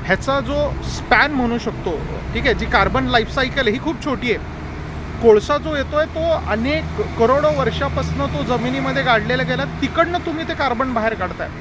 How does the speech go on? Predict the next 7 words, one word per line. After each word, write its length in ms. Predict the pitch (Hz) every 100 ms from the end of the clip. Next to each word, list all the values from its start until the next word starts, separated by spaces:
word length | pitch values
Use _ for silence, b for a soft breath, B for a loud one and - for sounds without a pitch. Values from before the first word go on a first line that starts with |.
| - - - -
पण 180 | 262 294 151 - - -
पृथ्वी 320 | 214 - 254
तलावरती 680 | 262 220 226 233 190 208 233
हे 120 | 214
नैसर्गिक 600 | 240 196 180 247 240 262 208 170
जे 140 | 240
कार्बन 480 | 269 214 170 214 233